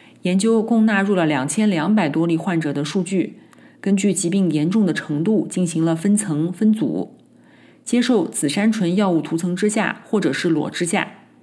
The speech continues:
在平均二点五年的随访时间当中，记录到了五百七十四例患者死亡。两组的全因死亡率分别为百分之二十五和百分之二十四，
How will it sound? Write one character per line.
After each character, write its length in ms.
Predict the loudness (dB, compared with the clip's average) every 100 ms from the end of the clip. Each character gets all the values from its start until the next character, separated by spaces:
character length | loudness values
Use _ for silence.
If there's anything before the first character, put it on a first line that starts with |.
| _ _ _ -20 -20 -20 -20
在 200 | -2 -2
平 200 | 0 -2
均 180 | 2 2
二 180 | 0 -2
点 220 | 0 0
五 140 | 0 0
年 220 | -2 -2
的 120 | -2
随 180 | -2 -2
访 200 | -2 -4
时 120 | -2
间 160 | 0 0
当 200 | 0 0
中， 320 | 0 -2 -6 -20 -20 -6
记 160 | 0
录 140 | 0 2
到 180 | 0
了 160 | 0 0
五 160 | 0 0
百 220 | 0 -4
七 180 | -4 -4
十 120 | -2
四 240 | -2 0
例 120 | 0
患 220 | -2 -2 -2
者 100 | 0
死 200 | 0 -4
亡。 400 | -4 -6 -6 -12 -20 _ _ _ -20 -20 _
两 320 | -2 2 2
组 180 | 2 0
的 200 | 0 -4
全 320 | -4 -4 0
因 120 | 2
死 200 | 2 2
亡 200 | 0 0
率 220 | 2 2 0
分 180 | -2
别 160 | 0 0
为 200 | 0 0
百 120 | -2
分 140 | -4 0
之 60 |
二 120 | 0
十 140 | 0 0
五 160 | 0
和 140 | -2 -6
百 160 | -4
分 80 | -2
之 80 | 0
二 120 | 0
十 60 | -2
四， 440 | -2 -2 -4 -8